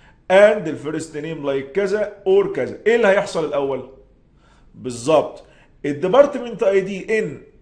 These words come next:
خمسين تمانين هيتنفذ الأول، ويتنفذ بعد كده الشرط بتاع اللي الفيرست نيم لايك كذا، وبعدين يتم الجمع بين نتائج الشرطين باستخدام الاند، ثم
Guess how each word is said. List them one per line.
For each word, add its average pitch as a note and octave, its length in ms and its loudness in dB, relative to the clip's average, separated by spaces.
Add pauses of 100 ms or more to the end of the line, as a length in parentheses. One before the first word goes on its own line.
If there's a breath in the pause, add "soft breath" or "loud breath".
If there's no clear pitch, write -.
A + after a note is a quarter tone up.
خمسين F3+ 520 -8
تمانين G#3+ 540 -6
هيتنفذ F3 520 -6
الأول، A2 380 -12 (1600 soft breath)
ويتنفذ G#3+ 760 -4
بعد G3+ 200 4
كده A3+ 240 -4
الشرط A3 440 -4
بتاع G3 560 -2
اللي D3+ 220 -8
الفيرست F3+ 480 -4
نيم F3+ 300 -10
لايك F3 300 -2
كذا، B2 320 -6 (680 soft breath)
وبعدين F#3 840 2
يتم G#3+ 520 2
الجمع G3 640 2
بين F#3 340 -2
نتائج F3 520 -4
الشرطين E3 800 -6
باستخدام C#3+ 600 -10
الاند، B2+ 580 -10 (280)
ثم G#3+ 440 2